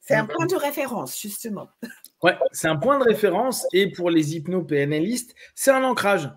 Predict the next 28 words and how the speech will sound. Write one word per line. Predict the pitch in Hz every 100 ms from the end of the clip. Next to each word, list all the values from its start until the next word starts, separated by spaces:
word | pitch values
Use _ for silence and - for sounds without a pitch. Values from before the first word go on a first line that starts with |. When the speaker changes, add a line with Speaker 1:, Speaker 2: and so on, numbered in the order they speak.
| _ _ _ -
Speaker 2:
J'ai | 151
réussi, | 208 202 156 220 277 - 160
donc | 196
j'ai | 175
la | 196
capacité | 202 190 170 165 170
à | 165
réussir, | 151 139 254 226
donc | 190
je | 147
peux | 196
avoir | 190 -
confiance | 196 - 196
dans | 170
mon | 165 160
intuition, | 147 147 143 240
donc | 214 220 220 - - -
je | 143
me | 180 165
dis | 175
que | 214
ça | 202 175
va |
être | 156 151
ok | 143 185 202
pour | 160 143
cette | 165
fois. | - 120 -